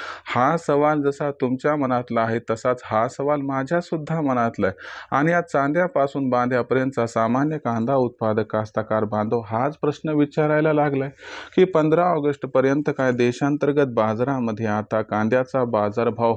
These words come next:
होऊ शकतो पंचवीसशे पार? जर या महत्त्वाच्या प्रश्नाचं आपल्यासारख्या सामान्य कांदा उत्पादक कास्तकार बांधवांना या ठिकाणी जाणून घ्यायचं असेल सविस्तर आणि अचूक उत्तर,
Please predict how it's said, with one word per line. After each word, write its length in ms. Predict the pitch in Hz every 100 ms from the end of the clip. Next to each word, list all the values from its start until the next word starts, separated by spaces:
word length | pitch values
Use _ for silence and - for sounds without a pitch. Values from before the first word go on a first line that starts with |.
| 120
होऊ 200 | 127 147
शकतो 440 | - 107 - 143
पंचवीसशे 640 | 147 151 156 190 190 180 160
पार? 260 | 123 98 - - - - 135
जर 340 | 135 165 185 156
या 140 | 151
महत्त्वाच्या 720 | 143 131 139 139 135 131 147
प्रश्नाचं 580 | 147 123 117 117 117 110
आपल्यासारख्या 800 | 110 110 123 135 - 110 110 110
सामान्य 500 | 107 110 113 123 143
कांदा 400 | 135 107 110 123
उत्पादक 560 | 135 120 - 110 107 107
कास्तकार 520 | 107 110 110 104 113
बांधवांना 560 | 107 104 104 117 120 104
या 220 | 110 131
ठिकाणी 500 | 143 117 117 110 110
जाणून 400 | 107 104 107 131
घ्यायचं 380 | 139 107 107 120
असेल 280 | 117 - 143
सविस्तर 560 | - 139 156 175 - 196
आणि 200 | 170 160
अचूक 400 | 143 156 156 -
उत्तर, 320 | 110 -